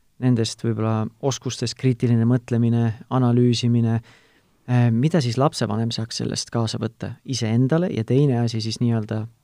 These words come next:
oma lapse nii-öelda võib-olla esmasele õpetajale, et siis aitab lapsele asju konteksti panna või aitab lapsel mõista ja mõtestada neid asju. Et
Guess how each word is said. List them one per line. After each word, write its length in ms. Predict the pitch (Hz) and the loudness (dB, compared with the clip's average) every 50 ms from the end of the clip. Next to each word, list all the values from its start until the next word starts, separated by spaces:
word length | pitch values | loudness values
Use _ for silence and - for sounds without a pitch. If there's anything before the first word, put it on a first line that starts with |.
| _ _ _ _ _ _ - | _ _ _ _ _ _ -2
oma 220 | 139 143 143 131 113 113 | 0 2 2 2 2 0
lapse 240 | 120 120 - 120 117 | -2 -2 -2 -2 0
nii-öelda 240 | 120 117 117 107 110 | 0 0 0 -2 -4
võib-olla 240 | 113 110 110 113 120 | -4 -4 -2 -2 -2
esmasele 400 | 120 - 120 117 110 110 123 160 | -2 -2 -2 -4 -2 0 0 0
õpetajale, 480 | 165 - - - - 107 110 - 110 | 0 -2 -8 -8 -6 -6 -6 -6 -8
et 80 | 110 - | -10 -10
siis 160 | - 110 110 117 113 | -10 -6 -4 -2 -2
aitab 320 | 120 110 110 - 113 - | -2 -2 -4 -4 -4 -2
lapsele 320 | 127 139 - - 117 110 110 | -2 -4 -4 -4 -6 -4 -4
asju 240 | 117 - - 117 | -4 -4 -6 -8
konteksti 560 | - - 143 151 - - 120 113 - - 123 113 | -4 -2 0 0 -2 -2 -6 -10 -8 -8 -6 -4
panna 240 | 110 110 113 113 | -4 -2 -2 -2
või 140 | 113 117 113 123 | -2 -2 -2 -2
aitab 240 | 139 127 - 113 120 | -4 -4 -6 -6 -6
lapsel 240 | 131 - - 123 113 113 | -6 -4 -4 -4 -2 0
mõista 480 | 120 131 139 127 - - - - 107 - _ _ _ _ _ | 0 0 0 -2 -4 -8 -12 -12 -14 -14 _ _ _ _ _
ja 100 | - 113 | -4 0
mõtestada 480 | 127 147 156 - 117 - - 123 110 107 104 | 0 0 0 0 -4 -4 -4 -6 -4 -4 -4
neid 140 | 110 110 110 | -4 -4 -4
asju. 280 | 110 - - - - 120 - _ _ _ _ _ _ _ _ _ _ - | -6 -6 -8 -10 -12 -12 -14 _ _ _ _ _ _ _ _ _ _ -10
Et 120 | 113 113 | -10 -10